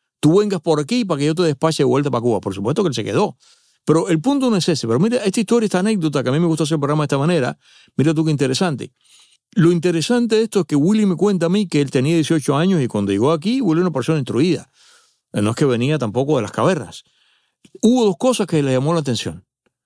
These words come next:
Una, el hecho de que cuando, y es cierto, en el año, y esto fue como en el año sesenta, que en Estados Unidos cuando hacen un desvío, una carretera, porque están repara-, están reparando la carretera principal.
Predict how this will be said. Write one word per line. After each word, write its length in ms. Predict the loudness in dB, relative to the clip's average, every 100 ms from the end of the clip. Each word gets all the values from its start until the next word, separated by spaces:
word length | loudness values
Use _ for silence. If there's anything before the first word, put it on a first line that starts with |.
| _ _ _ _ 2
Una, 500 | 4 4 2 -2 -10 -4
el 160 | 0
hecho 460 | 2 0 0 -2 -2 _
de 220 | -4 -2
que 160 | 0 -2
cuando, 380 | 0 0 0 -4
y 140 | -2
es 100 | 0
cierto, 440 | 0 -2 -2 -14 -16 _ _ _ _ -20 -6
en 200 | -2 0
el 140 | 0
año, 380 | 0 2 0 -2 -2
y 160 | 0
esto 220 | 0 0
fue 120 | 0 0
como 200 | 0 0
en 80 |
el 40 | 0
año 160 | 0
sesenta, 520 | -2 -2 -4 -6 -12 _ _ _ _ _ 0
que 140 | 0
en 100 | 0
Estados 400 | 0 2 2 0
Unidos 240 | -2 -2 0
cuando 200 | 0 0
hacen 200 | 0 0
un 140 | 2
desvío, 460 | 2 2 0 2 2
una 180 | 0
carretera, 440 | -2 -2 0 -2 -2
porque 100 | -2
están 160 | 0 0
repara-, 240 | -2 -2
están 220 | -2 0
reparando 460 | 0 0 -2 0 0
la 80 | -2
carretera 360 | -4 -2 -2
principal. 460 | -2 -2 -2 -4 -6